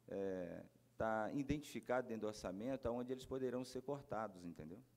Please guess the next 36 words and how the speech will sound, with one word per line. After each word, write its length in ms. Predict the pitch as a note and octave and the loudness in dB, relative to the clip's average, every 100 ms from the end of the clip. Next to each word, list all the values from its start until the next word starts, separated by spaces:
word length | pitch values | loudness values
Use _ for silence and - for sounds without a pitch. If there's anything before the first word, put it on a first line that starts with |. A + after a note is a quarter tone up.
| - - - - | -20 -20 -20 -2
Em 160 | B2 A#2 | 2 4
julho, 480 | G2 A#2 B2+ F2+ F2 | 4 4 4 2 -2
né, 160 | G2+ G2+ | -2 -2
na 120 | G2+ | 0
virada 400 | G2+ G2+ G#2+ - | 4 6 6 2
de 120 | F#2 | -4
julho, 380 | E2+ F2 F#2 E2 | -4 -2 0 0
né, 140 | E2+ | -4
se 160 | F#2 G2+ | -4 -6
a 20 | |
gente 260 | F#2+ F2 F#2 | -6 -8 -6
não 140 | F2+ | -6
tiver, 400 | E2+ D#2+ D#2+ E2+ - - - - - | -6 -6 -6 -8 -16 -20 -20 2 4
para 100 | F2+ | 4
que 100 | G2 | 4
a 40 | |
gente 180 | G2 - | 0 -2
consiga 400 | A2+ - G2 G#2+ | -6 -6 -6 -6
fazer 320 | - G#2 F#2+ | -2 0 2
o 60 | G2 | 2
equilíbrio 500 | G2 F2+ F2+ F#2 G2 | 0 -2 0 0 0
do 80 | |
orçamento 640 | F#2+ - F2+ E2 E2 F2 - - - - - | 0 2 2 4 2 0 -8 -12 -20 -20 -6
até 240 | F2 - | -4 0
o 60 | F2 | -2
final 260 | - F2+ F#2+ | 0 -2 0
do 120 | F#2 | -2
ano. 180 | - - G#2 - - | -4 -10 -16 -2 10
Por 180 | B2 A#2 | 12 10
isso 180 | B2+ C3 | 2 0
a 40 | |
cautela 480 | B2+ A#2 - G2 G2+ | 0 0 2 0 0
inicial 540 | G2+ G2+ - D#2+ F2 | -2 -4 -6 -2 -2
que 80 | - | -2
eu 140 | F#2 - - - - - - - | -6 -6 -12 -20 -20 -20 -4 8
ponderei. 520 | F2+ F2 D#2+ D#2 E2+ | 8 8 -2 -4 -10